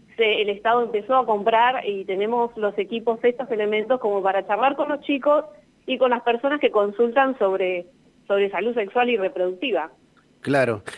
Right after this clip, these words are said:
Speaker 2: Eh, eh, Caro, recuerdo cuando yo iba al secundario y cuando Valen, seguramente mi compañera también iba al secundario,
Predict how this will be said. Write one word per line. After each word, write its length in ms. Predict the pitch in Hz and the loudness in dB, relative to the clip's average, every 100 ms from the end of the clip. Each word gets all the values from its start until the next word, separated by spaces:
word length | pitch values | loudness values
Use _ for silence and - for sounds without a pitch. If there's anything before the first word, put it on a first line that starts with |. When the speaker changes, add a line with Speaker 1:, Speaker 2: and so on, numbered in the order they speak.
| - | 0
Speaker 2:
Eh, 220 | 139 139 | 0 2
eh, 100 | 139 117 | -2 2
Caro, 260 | 175 180 | 4 4
recuerdo 520 | 151 143 180 185 185 | 4 2 2 4 2
cuando 240 | 147 131 127 | 0 -2 -4
yo 200 | - 165 | -2 0
iba 180 | 160 151 | 2 2
al 120 | 131 | 0
secundario 720 | 139 131 131 147 160 180 190 190 - _ | -4 -4 0 2 4 4 2 -2 -18 _
y 80 | 127 | -6
cuando 320 | 127 127 127 | -4 -2 0
Valen, 380 | 156 151 139 127 | 2 2 0 -4
seguramente 520 | 123 123 127 131 123 | -4 -2 -2 -2 -4
mi 120 | 123 | -4
compañera 420 | 123 117 127 135 | -4 -4 -2 -2
también 340 | 127 127 135 135 | -2 -2 0 2
iba 140 | 139 | 2
al 80 | 135 | 2
secundario, 680 | - 131 139 151 151 160 165 | 0 -2 2 6 6 6 2